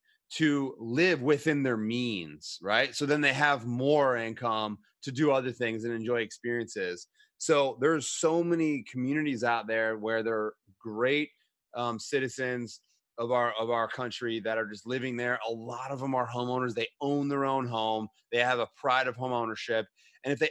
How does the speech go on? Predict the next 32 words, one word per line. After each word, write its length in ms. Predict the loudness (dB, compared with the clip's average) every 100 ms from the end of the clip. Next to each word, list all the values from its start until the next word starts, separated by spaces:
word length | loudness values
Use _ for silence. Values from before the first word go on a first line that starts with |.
| 0
own 160 | 0 4
their 160 | 4
own 180 | 4 2
home 500 | 2 0 2 0 -2 -8 _ _ 2
and 220 | 2 4
their 220 | 2 0 -4
trailer 600 | -6 0 2 4 2 4
or 140 | 2
their 140 | 2 0
home 220 | 0 -2
is 100 | -2
paid 200 | -2 0
off, 260 | 2 0
then 120 | -2 0
they 180 | -2 -2
only 320 | -2 -2 0
re-, 220 | 0 -2 -4 -10
liable 560 | -6 0 0 0 -2 -2
for 140 | -4 0
that 200 | 0 2
lot 220 | 2 2
rent. 840 | 0 -14 _ _ _ -20 -20 _
And 140 | 0 0
so 400 | 4 4 2 -2 _ _
when 160 | -2 0
you 100 | 2
have 500 | 2 2 4 2 2
one 200 | 2 2
hundred 480 | 0 -2 0 0 -2
percent 540 | -10 -4 0 0 -2 _ _ _
tenant-owned 640 | -4 0 0 0 0 0 0
homes, 680 | 0 0 2 0 -4 -8